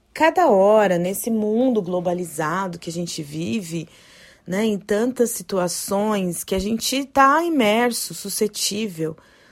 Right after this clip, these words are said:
toda hora vai tá acontecendo alguma coisa. Toda hora vai ter uma situação,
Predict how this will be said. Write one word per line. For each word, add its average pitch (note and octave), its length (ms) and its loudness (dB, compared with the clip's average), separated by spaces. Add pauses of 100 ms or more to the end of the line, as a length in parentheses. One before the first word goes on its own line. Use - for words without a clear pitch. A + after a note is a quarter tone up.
(200)
toda F#4 240 2
hora D#3 200 4
vai D3 120 -6
tá D#3 120 -6
acontecendo D3 520 -8
alguma D3 280 -8
coisa. D3+ 520 -10 (540)
Toda D#4+ 300 0
hora F#3+ 220 2
vai E3+ 180 2
ter F3 400 0 (340)
uma F3+ 220 0
situação, E3+ 1080 0